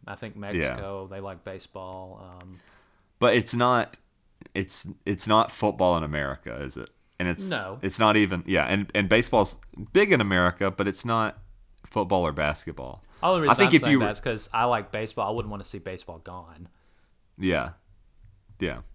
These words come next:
Speaker 2: I mean, I don't either. I don't wanna see any of these gone. And I think also, I guess if you get rid of baseball, you get rid of softball too, right?
Speaker 1: Actually,
Speaker 2: Because
Speaker 1: what the heck am I saying? Football. I, I, I would say basketball.
Speaker 2: You'd get, you would let the world know that you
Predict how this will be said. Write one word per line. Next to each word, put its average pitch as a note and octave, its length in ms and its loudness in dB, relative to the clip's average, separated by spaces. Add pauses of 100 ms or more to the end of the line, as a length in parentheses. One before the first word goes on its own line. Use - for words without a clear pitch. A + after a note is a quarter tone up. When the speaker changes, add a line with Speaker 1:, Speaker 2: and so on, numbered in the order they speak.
Speaker 2:
I B2 100 4
mean, E3+ 100 4
I F3 80 10
don't F3+ 200 6
either. C3 260 4
I G2 60 6
don't E3+ 100 8
wanna D3 100 6
see G2+ 200 4
any D3 120 4
of G#2+ 80 4
these D2 160 -2
gone. A1+ 360 -10 (600)
And A#2+ 120 6
I B2 80 12
think F#3 280 2
also, D3+ 320 10
I C3 80 12
guess A#2+ 240 2
if A2 120 -4
you G#2+ 40 -8
get A2 140 2
rid G2 140 2
of E2+ 80 0
baseball, F#2 360 2
you D#2 120 0
get E2 120 -2
rid D#2+ 140 -2
of C2 80 -6
softball C#2 500 -2
too, D2 220 -6
right? C#2 160 -2
Speaker 1:
Actually, E3+ 280 -4
Speaker 2:
Because B2+ 220 -10
Speaker 1:
what G3 200 -4
the F3 80 -4
heck D3+ 160 -4
am C3 100 -6
I A2+ 60 -4
saying? F#2+ 300 -10
Football. F2+ 460 -12 (220)
I, F3 320 0
I, C#3+ 220 0 (180)
I C#3 80 -2
would C3+ 140 -6
say B2+ 100 -6
basketball. F2 680 -14 (840)
Speaker 2:
You'd A2 180 2
get, C#3 160 2
you C3 200 10
would D3 140 10
let B2+ 360 8
the A#2 80 4
world G#2+ 280 6
know G2 240 6
that D#2+ 120 2
you F#2 340 0